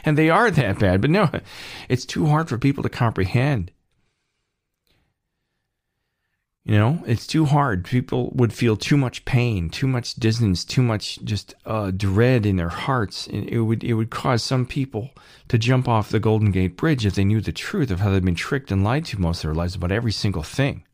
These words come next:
From Santa Claus all the way up to the government and Charles Manson and everything else in between. I mean, if this book, this book does not come out and say Charles Manson was used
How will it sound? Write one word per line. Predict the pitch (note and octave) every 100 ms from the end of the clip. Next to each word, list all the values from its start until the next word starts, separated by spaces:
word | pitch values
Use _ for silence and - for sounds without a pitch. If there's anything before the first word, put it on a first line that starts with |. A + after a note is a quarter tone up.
| _ _ _ _ _ _ _
From | - G2+
Santa | - - C3 B2+
Claus | - A#2 G#2
all | B2
the | B2
way | G2 A2+
up | -
to | F2
the | E2+
government | G#2 A2 G#2 G#2
and | F#2+
Charles | - G#2+ F2+
Manson | G#2+ A2+ A2+ G2
and |
everything | G#2+ A#2 G2+
else | A2 A2
in | F#2
between. | E2 - D#3 E3+ D#2+ _ _ _ _ _ _ _ _ _ _ _ _ _ _ _
I | -
mean, | A#2+
if | C3+ F3+
this | F3
book, | - C#3+ C3+
this | C#3+ C#3
book | D3+ C#3+
does | C3 C3
not | C3+ -
come | C3 B2+
out | A#2+
and | A#2+
say | - A2+ G#2+ G2+ G2+ _ _ _ -
Charles | - A#2+ G#2
Manson | A2 G#2+ G#2+ G#2+
was | F#2 F2+ G2
used | G#2 G2+ F2+